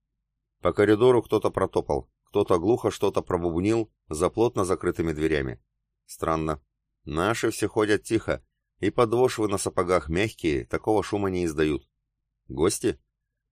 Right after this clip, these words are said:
Впрочем, что гадать, было бы что срочное, уже бы известили. Отвернулся от двери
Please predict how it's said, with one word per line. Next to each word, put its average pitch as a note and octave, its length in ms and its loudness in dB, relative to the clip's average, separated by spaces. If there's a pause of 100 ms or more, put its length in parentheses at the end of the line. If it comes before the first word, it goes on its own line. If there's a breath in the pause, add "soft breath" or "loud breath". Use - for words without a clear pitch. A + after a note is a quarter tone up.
Впрочем, A#2 380 0
что A2+ 180 -2
гадать, A2 560 0
было G#2+ 300 2
бы G2+ 100 2
что G2+ 220 -2
срочное, A2 720 -4
уже F#2 260 -2
бы F2+ 160 2
известили. D#2 640 -4 (680)
Отвернулся B2 640 0
от F2+ 80 -2
двери A2+ 440 0